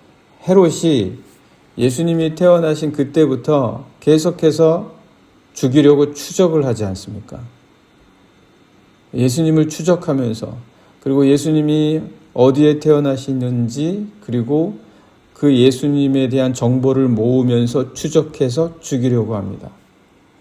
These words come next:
어, 동방 박사들이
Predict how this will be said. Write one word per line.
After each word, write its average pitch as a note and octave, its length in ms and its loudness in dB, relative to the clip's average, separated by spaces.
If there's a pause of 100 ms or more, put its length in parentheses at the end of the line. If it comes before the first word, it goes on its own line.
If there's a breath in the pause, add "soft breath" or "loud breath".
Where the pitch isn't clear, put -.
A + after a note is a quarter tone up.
(1300 soft breath)
어, - 100 -16 (120)
동방 D3+ 400 4
박사들이 C3+ 880 2